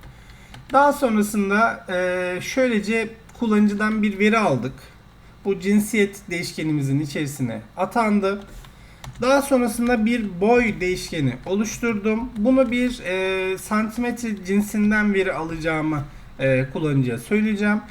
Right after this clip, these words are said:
Integer input dedim arkadaşlar. Şöylece açtım. Dedim ki lütfen boyunuzu santimetre cinsinden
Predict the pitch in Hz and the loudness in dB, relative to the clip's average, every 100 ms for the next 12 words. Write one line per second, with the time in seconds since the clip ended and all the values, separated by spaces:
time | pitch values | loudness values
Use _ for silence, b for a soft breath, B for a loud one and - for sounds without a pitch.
0 | B B 214 240 247 240 202 226 220 - | B B -4 -2 0 -2 0 -2 -4 0
1 | 208 208 226 226 208 185 170 143 143 135 | 2 2 -2 -4 -4 -2 -2 -2 0 -2
2 | 123 - 208 214 B B B - 262 185 | -2 -2 -2 -2 B B B -2 0 0
3 | 175 208 202 - - - 202 - 220 208 | 0 0 0 -2 -8 -10 -6 -4 -2 -2
4 | 208 170 170 B B 180 208 208 190 170 | -2 -4 -6 B B -4 -4 -2 -2 -2
5 | - - - - - - - - - - | -4 -14 -18 -20 -18 -18 -18 -18 -20 -20
6 | - 147 156 165 202 202 165 120 113 139 | -16 -10 -4 0 2 2 0 -4 -6 -10
7 | - - - - 190 185 202 214 226 220 | -18 -20 -20 -6 -2 -2 0 -2 -2 -4
8 | 185 139 131 147 143 147 123 113 | -4 -4 -2 -2 -2 -2 -2 -4